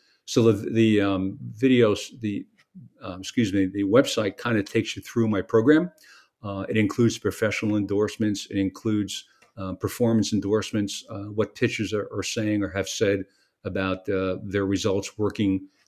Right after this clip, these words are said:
with me and the athletic pitcher and the adjustments they made. Um, so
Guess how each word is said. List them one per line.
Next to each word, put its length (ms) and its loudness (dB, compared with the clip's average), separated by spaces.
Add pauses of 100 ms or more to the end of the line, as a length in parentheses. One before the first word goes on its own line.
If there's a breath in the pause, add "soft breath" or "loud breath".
with 180 -2
me 140 2
and 180 2
the 60 0
athletic 480 -4
pitcher 400 -4
and 340 -4
the 200 -4
adjustments 520 -2
they 120 -4
made. 340 0 (480 soft breath)
Um, 420 -4
so 480 4